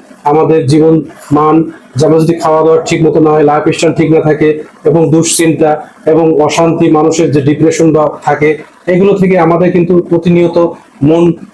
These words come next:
অচঞ্চল হয়ে যায়। এবং যখনই চঞ্চল হয় তখনই আমাদের শরীরে ইমব্যালেন্স থাকে, যেমন বাত, পিত্ত, কফ ইমব্যালেন্স থাকে। এই ইমব্যালেন্স থাকার জন্যই কিন্তু আমাদের শরীরে অসুখের উৎপত্তি হয়। এবং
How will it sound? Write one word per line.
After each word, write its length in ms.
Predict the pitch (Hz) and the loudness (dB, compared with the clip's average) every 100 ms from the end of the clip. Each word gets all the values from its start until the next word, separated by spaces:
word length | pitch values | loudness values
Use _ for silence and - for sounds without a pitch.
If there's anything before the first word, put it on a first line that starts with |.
| - - | -20 -6
অচঞ্চল 500 | 156 - 180 185 170 | -2 0 0 0 0
হয়ে 220 | 151 143 | 2 2
যায়। 180 | 123 107 - - _ | 0 -2 -6 -18 _
এবং 340 | 151 156 185 185 - - - - - 139 | -2 0 0 -2 -6 -12 -20 -14 -6 -2
যখনই 360 | 156 190 185 | -2 0 -2
চঞ্চল 320 | 180 175 170 185 | 0 0 0 0
হয় 240 | 175 165 170 | 0 0 0
তখনই 300 | 160 175 170 | -2 0 0
আমাদের 260 | 165 170 | 0 -2
শরীরে 500 | - 165 165 175 165 | -2 0 0 0 0
ইমব্যালেন্স 500 | 165 160 165 170 - | 2 2 2 0 0
থাকে, 260 | 170 165 147 | -2 -2 0
যেমন 160 | 165 | 0
বাত, 240 | 151 156 156 | 0 -2 -2
পিত্ত, 260 | 170 170 165 | -4 -2 0
কফ 180 | 160 160 - - - 160 | 0 -2 -4 -16 -8 -2
ইমব্যালেন্স 460 | 160 160 165 160 | 0 2 0 0
থাকে। 320 | 147 131 107 - - - - | -4 -2 -2 -4 -12 -8 -2
এই 300 | 170 170 170 | 0 2 2
ইমব্যালেন্স 420 | 170 175 185 - | 2 2 0 -2
থাকার 260 | 156 175 | -2 0
জন্যই 280 | 151 170 190 | 0 0 2
কিন্তু 400 | 185 175 170 175 - - | 0 0 0 -2 -8 -6
আমাদের 260 | 151 165 170 | -2 0 -2
শরীরে 460 | - 170 170 190 - - | 0 0 0 -2 -6 -8
অসুখের 400 | 151 151 175 190 | -4 -4 -2 0
উৎপত্তি 440 | 170 - 165 160 139 | 0 0 -2 0 0
হয়। 200 | 123 107 - - - | 0 -2 -6 -20 -4
এবং 360 | 160 175 190 | -2 0 0